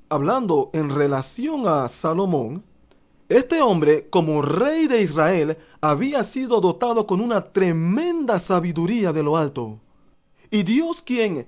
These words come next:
mantenía una constante comunicación con él, se le apareció nuevamente una noche.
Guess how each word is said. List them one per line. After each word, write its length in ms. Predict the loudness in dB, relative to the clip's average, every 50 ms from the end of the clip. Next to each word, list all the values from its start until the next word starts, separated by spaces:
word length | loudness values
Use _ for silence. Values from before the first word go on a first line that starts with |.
| -10 -6
mantenía 720 | 0 2 2 2 0 0 -2 -2 0 0 -2 -2 -2 -2
una 440 | -2 -2 0 0 0 0 0 -2
constante 920 | -4 -2 -2 -2 -2 -2 -6 -8 -12 -8 -8 -6 -6 -6 -6 -6 -8 -4
comunicación 960 | -2 -2 -2 -2 -2 -2 -2 -4 -4 -4 -6 -6 -6 -8 -8 -6 -6 -6 -8 -4
con 200 | -2 -2 0 0
él, 380 | 0 0 -2 -2 -4 -6 -10 -12 -18 -20 _ _ _ _ _ _ _ -18
se 240 | -10 2 2 4 4
le 60 | 4
apareció 680 | 2 2 4 4 4 4 2 0 0 0 0 0 0 2
nuevamente 1120 | 2 2 2 2 2 0 0 0 0 2 2 0 0 -2 -2 2 4 4 4 4 0 -2
una 260 | -6 -4 -2 0 0
noche. 460 | 0 2 0 -2 -2 -4 -8 -8 -10